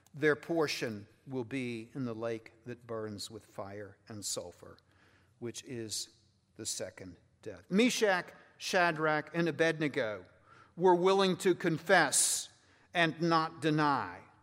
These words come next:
"Our God is our God, who is the true God. We will not worship your statue."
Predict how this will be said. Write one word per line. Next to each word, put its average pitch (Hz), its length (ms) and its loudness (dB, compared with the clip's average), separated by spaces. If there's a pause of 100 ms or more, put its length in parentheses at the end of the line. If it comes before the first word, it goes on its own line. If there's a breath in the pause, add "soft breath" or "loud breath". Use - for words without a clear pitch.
(160)
"Our 180 240 6
God 127 460 2 (540)
is 175 240 4
our 151 360 2
God, 135 340 0 (100)
who 165 160 -2
is 180 320 0
the 143 80 -2
true 202 360 -2
God. 95 360 0 (240)
We 147 180 -2
will 156 260 2
not 139 280 0
worship 120 460 -6 (520 soft breath)
your 120 180 -8
statue." - 560 -8